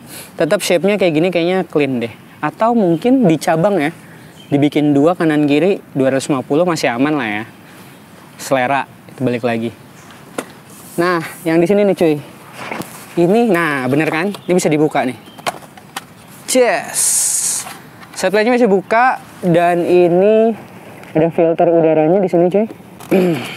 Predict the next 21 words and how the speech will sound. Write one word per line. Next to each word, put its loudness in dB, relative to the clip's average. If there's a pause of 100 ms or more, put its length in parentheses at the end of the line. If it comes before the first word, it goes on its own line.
(1500)
Set, 0 (400)
masangnya 0
juga 4
gampang. 0 (480)
Swing 0
armnya 0
dia 4
pakai, -2 (400)
eh, 0
tipikalnya -2
tuh 0
yang 2
pipa -2
gitu 2
cuy. 0 (560)
Jadi 0 (400)
sekali 0
lagi 0
ini 2
dicari -2
banget 2